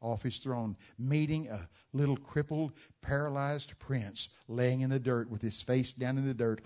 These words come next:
"Who, who am I that you would, I'm such a dead dog. Who am I that you would greet me?" And here's what happens. We're talking about hold on to hope. What a difference one day can make. Z-, listen, th-, I'm, I'm gonna read this because it's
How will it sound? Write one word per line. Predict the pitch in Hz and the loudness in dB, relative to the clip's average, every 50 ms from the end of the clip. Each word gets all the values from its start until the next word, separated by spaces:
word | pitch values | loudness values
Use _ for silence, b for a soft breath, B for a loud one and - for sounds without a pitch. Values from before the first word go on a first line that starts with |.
| - - | -6 -2
"Who, | 151 151 135 120 107 B B B B B B - | 2 2 4 2 2 B B B B B B 4
who | - 170 160 156 | 6 8 8 8
am | 147 139 135 | 6 4 4
I | 131 135 131 123 117 110 98 B B B B B | 4 4 4 2 0 -2 -6 B B B B B
that | 139 135 - - | 2 4 4 4
you | 143 131 | 4 2
would, | 127 117 - B B B B | 2 0 -2 B B B B
I'm | - 135 139 | -2 -2 0
such | 135 - - 147 - - | 0 2 0 2 2 0
a | 123 | 0
dead | 104 92 - 139 135 123 110 110 | 2 6 8 8 8 8 4 0
dog. | 120 123 117 117 113 - b b b _ | 0 0 0 0 -2 -4 b b b _
Who | - - 160 156 151 | -8 -4 -2 0 0
am | 143 127 | 0 -2
I | 127 123 123 | -2 -2 0
that | 113 110 107 - | 0 -2 -2 -2
you | - 120 | -2 -4
would | 113 98 | -4 -4
greet | 92 - 113 117 135 151 95 | -4 -2 -2 -2 -2 -2 -4
me?" | 90 92 90 - B B B B B B B B B B - | -8 -8 -8 -10 B B B B B B B B B B -6
And | 131 127 | -4 -2
here's | 123 147 156 147 - | -2 -2 -4 -4 -6
what | 156 139 | -6 -4
happens. | 131 131 113 104 - 101 101 - - - - _ _ _ - | -4 -4 -4 -6 -8 -14 -14 -14 -14 -16 -16 _ _ _ -8
We're | 135 | -6
talking | 123 - 127 131 117 | -4 -4 -4 -4 -2
about | 127 127 113 | -2 -2 -2
hold | - - 131 127 117 131 | 0 2 2 2 2 0
on | 135 139 | -2 -4
to | 143 | -6
hope. | 135 120 175 165 151 120 - - _ _ B B B B B B - | -6 -6 -6 -6 -6 -8 -12 -18 _ _ B B B B B B -4
What | 120 123 123 120 | -2 0 0 0
a | 120 120 | 0 -2
difference | 117 104 98 131 131 - 139 135 147 - | -2 -2 -2 -2 0 0 -4 -6 -6 -6
one | 123 120 120 117 | -6 -4 -4 -4
day | 113 117 110 | -2 -4 -4
can | 107 - 110 98 | -6 -6 -8 -8
make. | 101 98 92 98 - - - B B B B B B B B B B B B B _ 123 | -6 -8 -8 -10 -14 -16 -20 B B B B B B B B B B B B B _ -8
Z-, | 113 - 311 381 415 - 440 | -8 -8 -8 -10 -12 -10 -6
listen, | 165 156 156 156 - - 120 - 214 | -2 0 0 0 -2 -4 -8 -6 0
th-, | 135 165 190 180 - | 4 4 4 4 4
I'm, | 139 156 190 | 2 2 4
I'm | 196 190 170 | 4 4 6
gonna | 170 156 139 139 | 6 6 6 6
read | 139 156 147 | 6 4 4
this | 117 151 143 - | 2 0 0 0
because | - 139 - 165 151 139 - | -4 -2 0 0 0 2 6
it's | - 180 147 - | 6 6 6 6